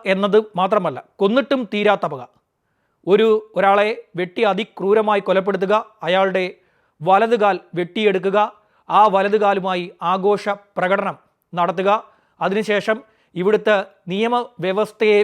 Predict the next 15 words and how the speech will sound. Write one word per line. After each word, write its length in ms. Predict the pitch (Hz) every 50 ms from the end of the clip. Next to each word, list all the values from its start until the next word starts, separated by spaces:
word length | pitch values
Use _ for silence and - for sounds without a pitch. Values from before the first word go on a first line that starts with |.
| 175
വെല്ലുവിളിച്ചുകൊണ്ട് 720 | 185 185 185 214 226 202 202 185 180 - 190 196 185 190 214 214 -
പോലീസിൻ്റെ 480 | 185 208 220 254 262 - 247 214 220 202 180
ക്യാമറയ്ക്ക് 380 | 196 190 190 196 196 175 190 185
മുൻപാകെ 360 | 185 185 185 202 202 196 190 185 196
തന്നെ 200 | 175 160 147 117 _ _ _ _ _ _ _ -
ഇത് 180 | 175 165 190 185 180 - _ _ -
കാല് 220 | 175 180 190 190 185 170
വലിച്ചെറിഞ്ഞുകൊണ്ട് 680 | 175 180 196 190 - 196 175 180 180 170 175 170 160 151 - - 175
കടന്നു 260 | 175 180 180 190 185 165
പോകുന്ന 260 | 170 160 160 156 156 147 - _ _ _ - - 170
ആ 40 | 165 165
ഒരു 140 | 165 156 147 165 - - 160
രംഗം, 240 | 160 151 135 123 - _ _ _ _ _ _ _ _ _ _ 175
മലയാളികൾ 360 | 190 190 202 190 190 190 185 180
അത് 80 | 175